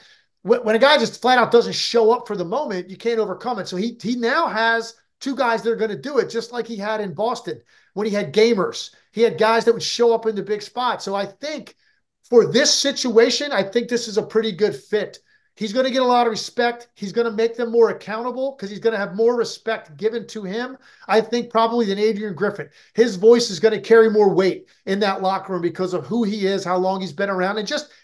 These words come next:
his communication skills and the way he deals with people is gonna be blunt, and he's gonna, he's gonna be able to get to the, the root of some of their issues and address them in a way that is respected, I believe, by the guys on this team.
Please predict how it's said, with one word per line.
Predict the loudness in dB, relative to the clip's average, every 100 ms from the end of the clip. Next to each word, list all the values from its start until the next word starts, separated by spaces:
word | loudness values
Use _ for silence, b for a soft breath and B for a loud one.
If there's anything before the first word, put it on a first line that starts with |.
| b
his | 0 0
communication | -4 -4 -2 0 0 -2
skills | 0 2 2
and | -2
the | -4
way | -4
he | -4
deals | -6 0 0 0
with | -8
people | -10 -10 -10 -10 b b b -10
is | -6
gonna | -2 0
be | -2
blunt, | -6 -6 -6 -6 -8
and | -8
he's | -4
gonna, | -2 0 -2 -8 -10
he's | -8 -2
gonna | -2 -2
be | -4 0
able | 0
to | 0
get | -2 -4 -2
to | -4
the, | -4 -6
the | -4 -2
root | 0 -4 -4 -10 _ _ -10
of | -8
some | -4 -2 0
of | 2
their | 0 0
issues | -8 -10 -10 -8
and | -8 -8
address | -8 -4 0 0 -2
them | -2 -2 -4 -10 b b b
in | -4 -2
a | -2
way | 2 4 4
that | 4
is | 0 -2
respected, | -8 -8 -10 -6 -8 -6 -8 -6
I | -8
believe, | -6 -6 -4 -4 0
by | 0
the | 0
guys | -2 -2 -2
on | -6
this | -10 -12
team. | -12 -10 -12